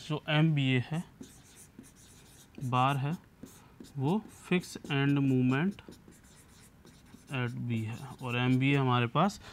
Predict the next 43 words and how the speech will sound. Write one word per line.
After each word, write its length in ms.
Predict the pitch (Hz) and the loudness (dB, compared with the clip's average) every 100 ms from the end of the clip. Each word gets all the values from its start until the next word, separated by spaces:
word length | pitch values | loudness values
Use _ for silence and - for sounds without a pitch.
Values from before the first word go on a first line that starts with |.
| - - | -20 0
final 340 | 156 170 170 | 4 6 6
end 180 | 151 135 | 2 2
moment 480 | 131 127 127 131 123 | 2 2 2 0 -2
है 120 | 175 - - - | -6 -8 -10 0
at 180 | 127 131 | 2 2
the 80 | 135 | -2
point 240 | 123 120 135 | -2 0 -2
of 100 | 131 | -2
B। 80 | 117 - - | -4 -8 -2
इस 140 | 208 - | -2 4
तरीके 380 | 190 180 165 175 | 4 4 4 4
से 100 | 190 | 4
हम 200 | 180 180 | 4 2
किसी 320 | 170 151 180 | -2 0 2
भी, 200 | 180 208 - - - | 2 0 -4 -20 -6
ये 320 | - 165 180 196 | 2 4 6 6
हमने 280 | 185 185 | 8 6
basically 380 | 180 170 175 185 | 6 4 2 4
एक 140 | 185 - | 4 2
स्लोप 300 | 180 180 175 | 4 6 4
डिफ्लेक्शन 440 | 160 160 - 165 | 2 0 2 0
इक्वेशन 460 | 147 151 143 151 147 | 0 0 2 2 2
की, 160 | 185 - - - - | 0 -4 -14 -20 4
स्लोप 180 | 180 185 | 6 6
डिफ्लेक्शन 440 | 170 165 156 165 | 6 4 4 2
इक्वेशन 340 | 160 143 143 160 | 2 2 2 2
हमने 240 | 151 156 | 4 4
जनरेट 380 | 147 139 147 151 | 4 6 6 4
कर 140 | 151 | 2
ली 160 | 135 147 | 2 2
है 80 | 151 | 0
किसी 260 | 143 147 | 0 0
भी 120 | 143 147 | 2 0
एक 100 | 147 | 0
कंटीन्यूअस 440 | 139 131 143 147 135 | -2 0 0 -2 0
बीम 260 | 131 139 147 | 2 4 2
या 60 | 147 - | -2 -2
फिक्स 240 | 160 - | -2 0
बीम 200 | 139 135 | 2 4
या 100 | 151 | 4
इंडिटरमिनेट 480 | 165 165 131 135 139 | 4 4 2 0 0
बीम 260 | 123 127 123 | 2 2 2
की। 180 | 185 | -2